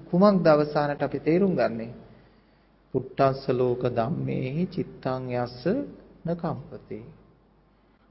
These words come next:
අටලෝ දහමෙන් නොසැලෙන්නට ඕනෑ කියන එක ඔන්න අපි තේරුම් ගන්නවා. මේ මිනිස්සු ඔක්කොම කරන්නේ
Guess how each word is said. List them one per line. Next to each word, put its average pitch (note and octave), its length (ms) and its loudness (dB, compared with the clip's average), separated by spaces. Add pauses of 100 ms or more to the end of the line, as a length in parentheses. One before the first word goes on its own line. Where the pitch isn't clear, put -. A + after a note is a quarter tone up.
(120)
අටලෝ C#3+ 540 2
දහමෙන් C#3+ 520 -2
නොසැලෙන්නට D3 720 -2
ඕනෑ C#3 600 0
කියන C3+ 300 -4
එක D#3 160 -14
ඔන්න E3 220 -8
අපි D3+ 200 -8
තේරුම් B2+ 380 -2
ගන්නවා. F#2+ 460 -14 (1800)
මේ D#3+ 80 0
මිනිස්සු B2+ 500 -2
ඔක්කොම C3+ 580 2
කරන්නේ B2 600 -2